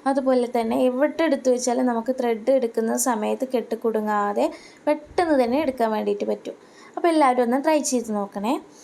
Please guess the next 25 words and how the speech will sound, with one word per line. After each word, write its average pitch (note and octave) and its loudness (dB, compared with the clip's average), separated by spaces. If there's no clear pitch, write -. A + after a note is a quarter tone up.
ഇനി F4+ 0
നമുക്ക് D4+ 0
അടുത്തൊരു E4+ 2
ടിപ്പ് C4 -2
എന്താണെന്ന് A3+ 0
നോക്കാം A3 -2
കേട്ടോ. A3+ -2
അപ്പോൾ E4+ -2
ഇതുപോലെയുള്ള E4 2
മൂടികളൊക്കെ A#3 0
ഉണ്ടാവില്ലേ, G#3+ 0
നമ്മളിപ്പോൾ A3+ -2
മെ-, A#3+ 0
മരുന്നിൻ്റെ C#4 2
കുപ്പിയുടെയൊക്കെ B3 0
മൂടി, A#3 0
അതുപോലെ A3+ 0
നമ്മൾ, A#3+ -2
ഏഹ്, C4 2
പ്ലാസ്റ്റിക്കിൻ്റെ D#4+ 0
അടപ്പ് B3+ 0
എടുക്കാതിരിക്കുക. A3+ 0
ഇതുപോലെയൊക്കെയുള്ള E4+ 2
മെറ്റലിൻ്റെ D4 0
പോലെയുള്ള A#3+ 2